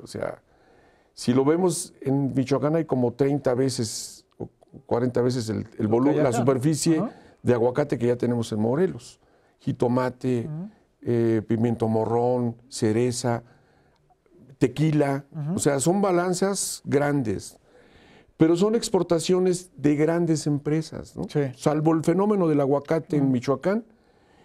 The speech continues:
Speaker 1: Y entonces esto no ha, no ha permeado en el grueso de la población del país, y un poco el fenómeno se repite aquí.
Speaker 2: Sí.
Speaker 1: Entonces, yo creo que necesitamos encontrar un mejor equilibrio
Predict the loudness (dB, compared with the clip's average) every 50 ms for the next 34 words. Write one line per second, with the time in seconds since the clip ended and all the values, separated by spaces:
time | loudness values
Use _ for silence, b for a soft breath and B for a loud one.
0 | b b _ 0 2 2 2 0 2 0 0 2 2 2 2 4 2 2 2 2
1 | 0 0 -2 -4 -4 -2 0 2 2 2 0 0 0 2 2 2 2 2 0 2
2 | 2 0 0 2 2 0 0 -2 -2 -2 -2 0 0 -2 -4 -6 -6 -6 -8 -8
3 | -10 b b b b b _ 0 0 2 2 0 0 0 0 0 0 -2 -2 -6
4 | -4 0 0 0 0 -2 B B B B B B B 0 2 2 2 2 2 2
5 | 2 2 2 2 2 2 0 0 0 -2 -2 -4 -4 -2 -2 -4 0 0 -2 -2
6 | 0 0 0 0 0 -4 -6 -4 -4 -4 -4 -6 b b b b b b b b
7 | b -4 -2 2 2 2 2 4 0 0 0 -4 -8 -14 b b b b b b
8 | b b 0 2 2 2 0 2 2 0 2 2 2 0 0 0 -2 -4 -2 0
9 | 0 0 2 0 2 0 2 2 2 0 0 2 2 2 2 0 0 -2 0 0
10 | 0 2 2 2 2 2 -2 -6